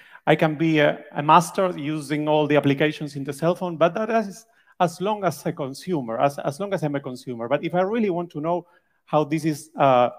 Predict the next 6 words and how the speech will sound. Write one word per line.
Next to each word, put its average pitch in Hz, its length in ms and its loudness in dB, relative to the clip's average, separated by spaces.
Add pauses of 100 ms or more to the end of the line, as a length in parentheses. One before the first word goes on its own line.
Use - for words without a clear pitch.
(120)
interchanging 147 800 -4
or 127 100 -6
sharing 143 400 -4
my 127 100 -2
personal 131 480 -4
data, 143 540 -2